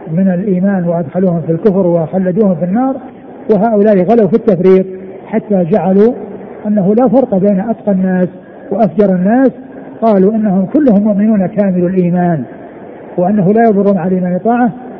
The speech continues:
كما لا ينفع، أنه لا يضر مع، لا، لا، لا،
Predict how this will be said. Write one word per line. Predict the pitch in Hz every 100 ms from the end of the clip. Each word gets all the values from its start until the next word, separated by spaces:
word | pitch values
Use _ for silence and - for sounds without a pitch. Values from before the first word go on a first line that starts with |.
| - -
كما | 208 196
لا | 185
ينفع، | 208 156 247 233
أنه | 214 196 196
لا | 214
يضر | 214 196 202
مع، | 196 165 196 196 196 - 208 220
لا، | 202 208 196 214 - -
لا، | 180 202 220 247
لا، | 226 208